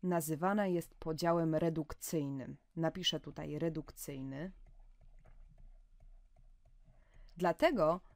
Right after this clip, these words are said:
że liczba chromosomów redukowana jest o połowę. Zamiast dwa N będziemy po tym podziale mieli jeden N. Dla odróżnienia mejoza druga,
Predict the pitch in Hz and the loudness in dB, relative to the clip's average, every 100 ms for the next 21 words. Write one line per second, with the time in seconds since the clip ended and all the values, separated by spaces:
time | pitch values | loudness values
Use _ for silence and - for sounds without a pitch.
0 | - 165 165 170 285 285 269 - 220 190 | -12 0 2 4 4 4 4 4 2 2
1 | 165 160 135 139 208 - _ - 196 269 | 0 -2 -2 -2 -6 -12 _ 2 6 6
2 | 339 320 320 247 170 165 196 262 - - | 6 6 6 8 4 4 0 -4 -8 -20
3 | - _ - 320 269 190 139 139 165 - | -20 _ 2 6 6 6 4 2 -12 -18
4 | _ - - - 196 233 202 147 - - | _ -20 -16 -4 4 6 6 2 -4 -12
5 | - - 156 147 160 - 262 339 349 - | -18 -14 -6 6 6 8 4 0 -2 -8
6 | 165 185 175 233 233 - 190 - 165 156 | 0 2 4 4 4 2 0 0 -2 -2
7 | 156 156 202 226 - 196 185 170 160 143 | 2 2 2 -2 -8 0 4 4 2 2
8 | 139 139 - 143 143 - - - - 196 | 0 -4 -8 -10 -12 -18 -20 -14 2 4
9 | 220 180 185 196 349 285 190 175 175 285 | 4 2 0 0 2 2 2 2 2 0
10 | 285 240 175 151 135 139 190 | 2 0 0 -2 -2 -2 -4